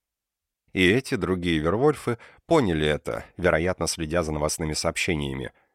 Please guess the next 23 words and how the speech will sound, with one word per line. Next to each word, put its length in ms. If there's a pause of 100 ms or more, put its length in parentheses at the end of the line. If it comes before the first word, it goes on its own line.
(180)
Именно 320
потому 480
они 180
приехали 500
в 120
город 560
именно 400
в 80
этот 320
день. 260 (1300)
«Конечно, 540
они 180
устраивали 600
стирку 480
при 160
каждом 380
удобном 360
случае», 500
понял 360
Даррен. 380 (540)
Они 280
пахли 340
могилой. 600